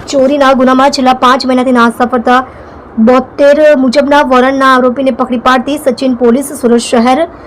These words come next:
પોલીસ ઇન્સ્પેક્ટર શ્રી પી એન વાઘેલા નાઓએ ચોરીના દાખલ થયેલ અનડિટેક્ટ ગુનાઓમાં નાસ્તા ફરતા આરોપીઓને શોધી કાઢવા માટે આપેલ સૂચનાના આધારે સર્વેલન્સ પોલીસ સબ ઇન્સ્પેક્ટર શ્રી એન ડી ડામોરના માર્ગદર્શન હેઠળ સર્વેલન્સ પોલીસ સ્ટાફના પોલીસ માણસો, હેડ કોન્સ્ટેબલ ભરતભાઈ બચુભાઈ ડાંગર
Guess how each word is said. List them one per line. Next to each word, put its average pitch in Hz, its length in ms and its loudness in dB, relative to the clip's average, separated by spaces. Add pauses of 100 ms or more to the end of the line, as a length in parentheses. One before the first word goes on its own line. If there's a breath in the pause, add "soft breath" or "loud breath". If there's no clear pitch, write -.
(220 loud breath)
પોલીસ 247 280 0
ઇન્સ્પેક્ટર 285 520 0
શ્રી 285 240 -4
પી 277 200 -2
એન 269 160 2
વાઘેલા 254 380 2
નાઓએ 254 340 2
ચોરીના 254 500 0
દાખલ 233 360 0
થયેલ 247 260 0
અનડિટેક્ટ 240 460 0 (160)
ગુનાઓમાં 240 480 0 (380 loud breath)
નાસ્તા 254 360 2
ફરતા 285 220 2
આરોપીઓને 277 340 0
શોધી 254 220 -2
કાઢવા 254 240 2
માટે 254 160 0
આપેલ 240 260 -2
સૂચનાના 254 480 0
આધારે 233 320 0
સર્વેલન્સ 247 400 -2
પોલીસ 233 240 0
સબ 233 140 0
ઇન્સ્પેક્ટર 262 420 -2
શ્રી 240 240 0
એન 233 100 2
ડી 240 140 0
ડામોરના 233 480 2
માર્ગદર્શન 214 480 -2
હેઠળ 220 320 -2 (420 loud breath)
સર્વેલન્સ 262 560 0
પોલીસ 254 340 2 (140)
સ્ટાફના 240 480 0
પોલીસ 226 320 0
માણસો, 226 400 2
હેડ 214 180 -2
કોન્સ્ટેબલ 226 520 0
ભરતભાઈ 220 580 0
બચુભાઈ 214 420 0
ડાંગર 214 360 2